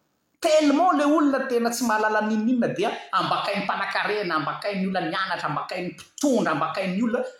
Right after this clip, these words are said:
Dia zao hoe non, tsy afaka angina, tsy maintsy miditra aho. Farany tsy mijanona ny olona mandondona ambaravarako. Dadapasy. Ty grosse tany amin'ny tribonaly.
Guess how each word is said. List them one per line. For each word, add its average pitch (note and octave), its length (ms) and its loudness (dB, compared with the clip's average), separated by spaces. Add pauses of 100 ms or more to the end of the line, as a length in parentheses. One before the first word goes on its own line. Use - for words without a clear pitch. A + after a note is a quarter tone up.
(140)
Dia D3+ 100 -2
zao E3 100 2
hoe C3+ 300 -2
non, D#4+ 480 2 (300)
tsy - 140 -8
afaka - 260 -2
angina, F#3 600 0
tsy - 160 -6
maintsy G3+ 320 -2
miditra F#3 380 -4
aho. D3+ 80 -12 (2000)
Farany A3 340 -2
tsy - 140 -2
mijanona F#3 480 0
ny G3 100 2
olona G#3+ 100 2
mandondona D#3+ 420 2
ambaravarako. D3+ 600 -2 (140)
Dadapasy. - 420 -8 (580)
Ty A#3+ 540 0
grosse A3+ 300 -2
tany A#3+ 100 0
amin'ny B3 100 0
tribonaly. G#3+ 580 0